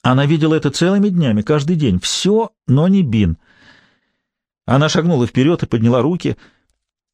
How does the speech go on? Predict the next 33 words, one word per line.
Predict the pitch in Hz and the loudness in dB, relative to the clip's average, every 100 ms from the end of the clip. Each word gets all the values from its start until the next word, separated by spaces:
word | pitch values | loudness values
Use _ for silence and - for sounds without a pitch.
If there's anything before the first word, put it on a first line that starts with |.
| _ | _
Она | 117 135 147 | 0 2 2
не | 147 | 0
видела, | 202 185 | 0 0
как | - 110 | -2 -2
Сандра, | - 170 147 120 | 0 0 0 0
стоящая | - 117 101 - | 0 0 0 0
рядом | 110 101 98 | 0 0 0
с | |
ней, | 110 92 | 0 -2
тоже | - 160 92 90 - _ _ | 0 0 0 -4 -6 _ _
подняла | - 107 123 117 | -2 0 2 2
руки | 113 107 | 0 -2
к | 113 | 0
ребенку, | 113 147 180 - 107 - _ | 0 0 0 -2 -4 -8 _
к | 98 | -2
драгоценности, | 90 120 110 113 - 143 160 147 - | 0 2 2 0 0 0 0 -2 -2
застрявшей | 92 95 131 131 - | -2 0 -2 -2 0
на | 131 | -2
крыше. | - 131 - - _ _ _ _ _ _ _ _ | 0 -2 -2 -8 _ _ _ _ _ _ _ _
Все | - 139 | -4 0
увидели, | 151 156 139 123 | 0 0 0 0
как | 131 123 | 0 -2
Бин | 123 170 139 _ | 0 0 -2 _
вытягивает | 104 135 139 175 131 104 98 95 | -2 -2 0 0 2 0 0 -2
перед | 117 113 | 0 0
собой | - 117 110 | 0 0 0
руки, | 139 202 - 113 - _ _ - | 0 -2 -2 -4 -6 _ _ -4
освободившиеся | 110 - 120 131 131 123 120 104 127 | -2 0 0 0 -2 -2 -2 -2 -2
от | - | -2
книги, | 135 85 69 - _ _ _ _ _ | -2 -2 -6 -16 _ _ _ _ _
и | 117 | -4
хватает | - 156 190 156 - | 0 0 2 0 0
поводья, | 135 165 202 131 | 0 2 0 0